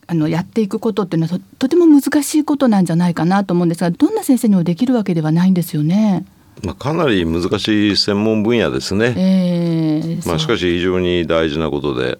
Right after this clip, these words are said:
Speaker 1: うん。
Speaker 2: まあ、その方面でもですね、やはり患者さんの足を、股関節を治してあげると。
Speaker 1: はい。
Speaker 2: もうそれが一番のポイントですね。
Speaker 1: なるほど。
Speaker 2: はい。
Speaker 1: 先生のそんな強い思いで、まあ、ここまでやってこられていると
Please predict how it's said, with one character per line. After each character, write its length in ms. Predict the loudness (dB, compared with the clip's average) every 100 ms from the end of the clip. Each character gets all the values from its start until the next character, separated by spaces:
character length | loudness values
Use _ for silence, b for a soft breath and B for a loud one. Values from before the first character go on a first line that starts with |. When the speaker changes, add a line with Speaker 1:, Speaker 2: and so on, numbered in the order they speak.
| -2
Speaker 1:
う 40 |
ん。 160 | 0 0
Speaker 2:
ま 140 | -2
あ、 40 |
そ 180 | -2 -2
の 160 | 0 0
方 180 | -2 0
面 260 | 0 -2
で 60 | -2
も 140 | -4
で 180 | -4 -4
す 120 | -6
ね、 300 | -4 -4 -6 -10 b b b
や 120 | -8 -6
は 60 |
り 120 | -4
患 220 | -6 -6 -6
者 120 | -6
さ 140 | -6
ん 160 | -6 -4
の 240 | -4 -6 -8
足 220 | -10 -6
を、 200 | -4 -6 -10 -20
股 140 | -14 -8
関 180 | -6
節 260 | -6 -10 -10
を 40 |
治 340 | -8 -6 -6 -4
し 40 |
て 60 | -2
あ 40 |
げ 60 | -2
る 100 | -6
と。 100 | -10
Speaker 1:
は 280 | -6 -4 -2
い。 260 | -4 -6 -10 -10
Speaker 2:
も 100 | -8
う 40 |
そ 120 | -4
れ 80 | -2
が 80 | -2
一 140 | -2
番 160 | -2 -2
の 80 | -2
ポ 160 | -4
イ 40 | -4
ン 60 |
ト 100 | -2
で 80 | -4
す 120 | -2 -4
ね。 200 | -6 -6
Speaker 1:
な 140 | -4 -2
る 80 |
ほ 100 | -4
ど。 100 | -4
Speaker 2:
は 40 | -4
い。 20 |
Speaker 1:
先 140 | -2
生 160 | -2 -2
の 100 | -4
そ 140 | -2
ん 60 | -2
な 100 | -2
強 320 | -2 0 4
い 100 | 4
思 240 | 4 4 2
い 60 |
で、 160 | 2 0
ま 120 | 0
あ、 20 |
こ 100 | -2
こ 80 | 0
ま 140 | 0
で 80 | 0
や 80 | 0
っ 20 |
て 140 | -2 -2
こ 100 | 0
ら 100 | 0
れ 120 | -2
て 100 | -4
い 40 |
る 80 | -6
と 200 | -6 -8